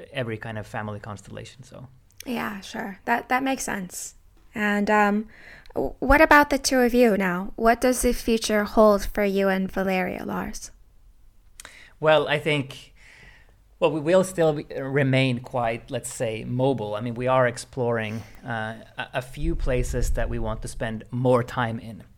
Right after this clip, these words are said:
Speaker 1: So, so we wanna, we wanna kind of commit ourselves to just a couple of places.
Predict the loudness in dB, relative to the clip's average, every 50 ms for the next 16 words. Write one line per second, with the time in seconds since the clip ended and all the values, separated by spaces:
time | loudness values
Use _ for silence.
0 | -20 -20 -14 -10 -8 -6 -6 -6 -8 -10 -14 -12 -10 -8 -6 -4 -2 -2 -2 -2
1 | -2 -4 -4 -6 -10 -16 -20 -20 -18 -10 -6 -2 -2 0 0 0 -2 -4 -6 -6
2 | -8 -8 -8 -8 -10 -8 -6 -6 -6 -6 -6 -6 -8 -8 -6 -6 -6 -6 -6 -8
3 | -12 -12 -12 -12 -12 -12 -12 -12 -12 -10 -10 -10 -12 -10 -10 -10 -10 -10 -10 -10
4 | -12 -12 -12 -14